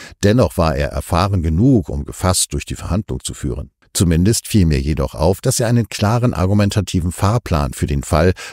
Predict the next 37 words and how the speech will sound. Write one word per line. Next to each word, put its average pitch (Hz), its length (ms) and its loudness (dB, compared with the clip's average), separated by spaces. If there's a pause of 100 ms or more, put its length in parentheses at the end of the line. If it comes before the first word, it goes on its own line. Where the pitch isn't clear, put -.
dass 90 160 2
sich - 160 -6
die 71 100 -2
Parteien 78 480 2
nicht 85 240 -2
einigen 90 400 2
würden, 80 260 0
vor - 240 -2
Augen 98 260 0
hatte. - 340 -10 (520)
Er 107 120 4
hat 131 140 2
zur 127 120 4
Einführung 110 520 4
in 85 80 2
den 78 180 2
Sach- 98 280 0
und 67 140 -4
Streitstand, 104 720 0
vor - 200 -4
allem 76 180 0
auch 71 160 -4
der - 160 -6
ehrenamtlichen 82 720 0
Richter, 95 340 0
relativ 143 400 2
strukturiert 107 720 0
einige 147 420 2
der 92 160 2
von 82 200 0
mir 104 160 4
schon 107 220 0
genannten 80 420 0
Kernprobleme 98 680 0
angesprochen. - 680 -4 (320)
Verhaltensbedingte 78 920 0
Kündigung, 101 560 4